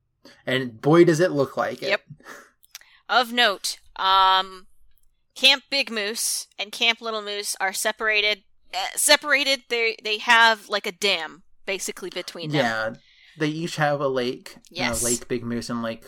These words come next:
Speaker 1: Little Moose,
Speaker 2: Um,
Speaker 1: separated by a dam, which I as-, only can assume is called Moose Dam.
Speaker 2: Yes. Um, basically, Little Moose is just on a swamp. It's basically
Speaker 1: Yeah,
Speaker 2: a
Speaker 1: it's,
Speaker 2: swamp.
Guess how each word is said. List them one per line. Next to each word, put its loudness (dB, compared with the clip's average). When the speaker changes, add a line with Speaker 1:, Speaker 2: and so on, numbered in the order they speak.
Speaker 1:
Little -8
Moose, -10
Speaker 2:
Um, -4
Speaker 1:
separated -6
by -4
a -8
dam, -10
which -4
I 4
as-, 0
only 2
can -2
assume -2
is -4
called -2
Moose -4
Dam. -12
Speaker 2:
Yes. -8
Um, -2
basically, 0
Little -6
Moose -10
is -8
just -8
on -6
a -14
swamp. -12
It's -14
basically -6
Speaker 1:
Yeah, 0
Speaker 2:
a 0
Speaker 1:
it's, -8
Speaker 2:
swamp. -18